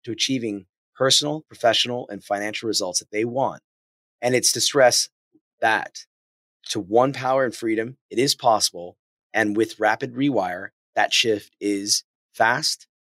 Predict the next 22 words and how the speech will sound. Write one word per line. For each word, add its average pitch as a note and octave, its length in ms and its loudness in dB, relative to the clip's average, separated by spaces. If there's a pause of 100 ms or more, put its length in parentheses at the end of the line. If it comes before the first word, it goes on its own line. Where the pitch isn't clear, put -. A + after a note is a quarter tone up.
painless, G#2+ 560 -2
and G#2+ 120 -8
sustainable. G2+ 640 -4 (540)
While C3+ 280 4
we E3+ 100 6
go D3 400 4
into C3+ 180 0
the B2 120 -8
deep B2 240 -10
into A#2 160 -8
the G#2+ 100 -4
podcast, G#2+ 640 -2
we G#2+ 100 -12
do D3 200 -2
talk C3 320 -4
about A#2 240 2
how A#2 520 2 (300)
it B2+ 80 2
is D3+ 220 8
possible A#2 600 2
to - 100 -10
convert G#2+ 460 2